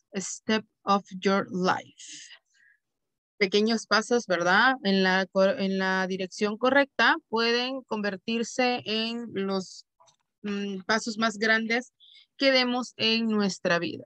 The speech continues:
¿verdad? No necesariamente tenemos que ir apresurándonos y haciendo las cosas de manera rápida, sino que también los pasos pequeños, ¿verdad? Ir despacio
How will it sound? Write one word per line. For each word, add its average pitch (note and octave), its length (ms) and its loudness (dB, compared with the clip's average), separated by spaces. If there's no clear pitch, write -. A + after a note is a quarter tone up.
¿verdad? A3 260 2
No B3 120 4
necesariamente A#3+ 760 2
tenemos G#3+ 480 -2
que F#3 120 -8
ir A3 280 0
apresurándonos G#3 960 2
y G#3+ 40 0
haciendo G3+ 280 2
las F#3+ 160 0
cosas G#3 600 0
de F#3+ 100 -2
manera F#3 540 2
rápida, G#3 600 0
sino F#3 300 -2
que G3 340 -2
también F#3+ 440 0
los G3+ 120 -2
pasos F#3 280 -4
pequeños, F#3+ 480 -2
¿verdad? F3 320 0
Ir F3+ 160 0
despacio F#3+ 680 -2